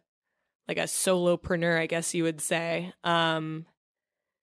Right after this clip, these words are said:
can sometimes feel like, "Oh, maybe I'm not doing the right thing. Maybe I should be working for a larger company." Um,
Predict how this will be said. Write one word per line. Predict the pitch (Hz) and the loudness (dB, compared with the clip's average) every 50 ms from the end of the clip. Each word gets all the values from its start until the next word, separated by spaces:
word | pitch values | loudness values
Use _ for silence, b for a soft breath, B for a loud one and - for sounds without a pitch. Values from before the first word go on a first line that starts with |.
| _ _ _ _ _ _ _ _ _ _ _ _ _ _ _ _ _ - | _ _ _ _ _ _ _ _ _ _ _ _ _ _ _ _ _ -2
can | - 233 214 190 | 2 2 4 4
sometimes | - - - 175 170 170 165 170 175 165 160 160 - - | 2 2 2 2 0 0 -2 -2 -2 -2 -2 -4 -4 -4
feel | - 170 160 | -2 -2 -2
like, | 165 160 160 | 0 0 -2
"Oh, | 165 | -2
maybe | 160 160 160 160 165 160 | 0 0 0 0 0 -2
I'm | 160 156 156 | -4 -2 -2
not | 160 160 160 - | -2 -4 -4 -4
doing | - - 160 156 156 156 | -4 -6 -4 -4 -4 -4
the | 156 156 156 | -4 -4 -4
right | 160 165 165 170 - | -4 -4 -4 -4 -6
thing. | - - 165 160 165 175 190 185 | -4 -2 0 2 2 4 4 4
Maybe | 170 160 160 156 165 160 | 4 4 2 2 0 -2
I | 160 160 | -2 -2
should | - - - 160 151 147 | -2 0 0 -2 -2 -2
be | 151 156 156 156 156 156 | -2 -2 0 0 0 -2
working | 156 - 160 156 - - 156 160 | -2 -2 -4 -4 -2 -2 -4 -4
for | 160 - 170 | -2 -2 -2
a | 160 | 0
larger | 156 160 160 160 151 170 165 | 0 0 -2 -2 -2 -4 -6
company." | - - 156 156 160 190 214 226 247 269 269 - _ _ _ _ _ _ _ _ _ _ _ _ _ _ - | -4 -4 -4 0 2 4 4 4 4 4 2 -4 _ _ _ _ _ _ _ _ _ _ _ _ _ _ -2
Um, | 170 160 160 156 160 156 156 151 151 156 160 | 0 2 2 2 2 0 -2 -4 -6 -6 -8